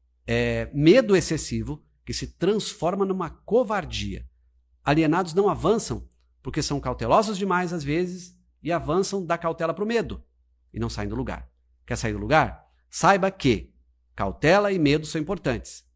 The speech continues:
mas eles não podem nortear você. Uma frase que eu amo dizer que está em um dos meus livros. A frase é:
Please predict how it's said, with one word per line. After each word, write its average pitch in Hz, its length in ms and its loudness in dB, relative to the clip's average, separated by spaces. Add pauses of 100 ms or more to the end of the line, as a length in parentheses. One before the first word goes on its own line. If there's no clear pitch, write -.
(180)
mas 104 140 -6
eles 104 120 -6
não 139 120 -2
podem 123 240 -2
nortear 120 320 -6
você. 139 340 -10 (240)
Uma 120 140 0
frase 139 280 -2
que - 80 -4
eu 131 160 2
amo 139 160 2
dizer 107 260 -6
que - 80 -10
está 123 320 -4 (260)
em 113 140 -4
um 151 60 4
dos 139 100 -4
meus 139 200 2
livros. 104 500 -8 (720)
A 117 80 -2
frase 123 360 2
é: 92 260 -4